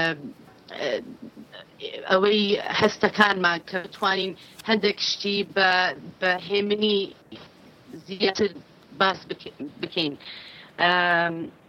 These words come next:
ئەوانەی دەرێ سەل-، سۆشەل میدیانە، ئە، سعات بە سعات، دەقە بە دەقە نازانن ژیانیان چۆن دەگۆڕێ، نازانن چیان بەسەر دێ. ئەودا، ئە،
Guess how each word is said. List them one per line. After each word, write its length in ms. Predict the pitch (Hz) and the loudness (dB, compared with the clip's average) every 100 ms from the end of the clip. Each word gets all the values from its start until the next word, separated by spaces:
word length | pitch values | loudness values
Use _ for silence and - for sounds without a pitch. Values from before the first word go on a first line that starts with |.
| - - - | -20 -8 2
ئەوانەی 480 | 214 247 240 226 226 _ - 226 202 | 4 6 4 2 -2 _ -8 -6 0
دەرێ 300 | 208 196 196 196 - - - _ - - - | 0 2 0 0 -4 -14 -20 _ -20 -12 -2
سەل-، 280 | 196 185 - - | 0 -2 -6 -6
سۆشەل 300 | 196 180 196 190 | -2 0 -2 -2
میدیانە، 580 | 185 156 190 180 180 175 - - - - - - - | -4 0 2 4 2 0 -4 -20 -20 -20 -20 -18 -2
ئە، 80 | 175 180 - | -2 0 0
سعات 280 | 240 226 240 | 4 4 4
بە 80 | 220 202 | 0 0
سعات، 300 | - 185 190 160 | 2 2 2 0
دەقە 240 | 180 - 208 | -4 -2 -2
بە 80 | 196 180 | -2 -4
دەقە 260 | 180 - 190 196 | -6 -2 0 2
نازانن 520 | 208 202 190 196 190 185 - - - - | 2 2 -2 -2 -6 -8 -14 -20 -20 -16
ژیانیان 400 | 156 214 214 202 202 | -2 0 2 0 -2
چۆن 140 | 208 190 | -4 -2
دەگۆڕێ، 400 | 170 165 151 147 - - - - | -4 -4 -4 -6 -8 -18 -20 -2
نازانن 440 | 190 196 202 196 202 - | 0 2 2 2 0 -2
چیان 260 | 220 180 165 | 0 0 0
بەسەر 300 | 170 175 156 | -4 -4 -2
دێ. 100 | 156 170 | 0 0
ئەودا، 260 | 202 226 233 - - - | 2 2 2 0 -20 -10
ئە، 120 | - | 2